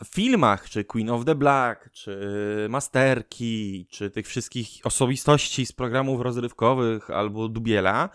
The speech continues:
mamy bardzo często sytuacje, w których mamy punkt jeden, promocję, która trwa zawsze i, i która faktycznie jest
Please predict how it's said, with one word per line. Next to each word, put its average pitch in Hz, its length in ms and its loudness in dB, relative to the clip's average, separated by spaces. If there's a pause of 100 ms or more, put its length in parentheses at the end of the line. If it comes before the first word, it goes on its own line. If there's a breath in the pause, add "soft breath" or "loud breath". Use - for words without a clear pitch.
(480 soft breath)
mamy 123 380 2
bardzo 165 360 4
często 165 340 0
sytuacje, 123 720 2
w - 80 -8
których 143 580 -2 (180)
mamy 160 520 2 (140)
punkt 156 300 2
jeden, 160 420 6 (200)
promocję, 190 760 2 (480)
która 139 340 2
trwa - 260 2
zawsze 180 640 4
i, 151 180 -2
i 156 80 0
która 156 540 4
faktycznie 170 920 4
jest 127 420 6